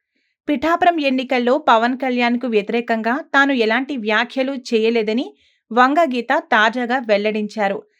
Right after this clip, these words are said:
తన ఎన్నికల ప్రచారం గమనిస్తే ఎక్కడా, ఎప్పుడూ పవన్ కళ్యాణ్పై వ్యక్తిగత వ్యాఖ్యలు, విమర్శలు చేయలేదని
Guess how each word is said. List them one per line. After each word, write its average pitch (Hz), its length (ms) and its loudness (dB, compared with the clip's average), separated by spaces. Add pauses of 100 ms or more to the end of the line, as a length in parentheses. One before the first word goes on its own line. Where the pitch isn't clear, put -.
(300)
తన 330 80 4
ఎన్నికల 320 460 2
ప్రచారం 262 600 0
గమనిస్తే 233 640 0
ఎక్కడా, 214 540 0
ఎప్పుడూ 233 640 -2 (380)
పవన్ 277 260 4
కళ్యాణ్పై 285 760 0
వ్యక్తిగత 220 520 -2
వ్యాఖ్యలు, 226 600 0
విమర్శలు 233 640 0
చేయలేదని 220 800 -2